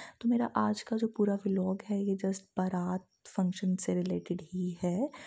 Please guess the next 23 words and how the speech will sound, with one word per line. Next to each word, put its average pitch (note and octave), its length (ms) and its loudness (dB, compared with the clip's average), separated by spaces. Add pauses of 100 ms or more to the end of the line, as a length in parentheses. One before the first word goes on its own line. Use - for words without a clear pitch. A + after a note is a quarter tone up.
(300)
और F3+ 220 0 (520)
ये F#3 120 4
था, F3+ 300 -2
फिर F3+ 360 -2
खाना G3 300 0
खुला G#3 260 0
था F#3+ 340 -2
मेन, F3+ 720 4
क्योंकि F#3+ 380 2
सुबह F#3 260 2
का F#3 100 0
नाश्ता F3+ 360 0
किया F#3+ 220 2
हुआ F#3+ 120 2
था, F#3+ 120 -2
और F#3+ 40 2
उसके F#3+ 200 -2
बाद F#3+ 140 -2
जब F#3+ 180 -6
खाना F#3 300 0
आया F#3+ 160 0
था, F#3+ 120 -4
फिर F#3+ 180 -4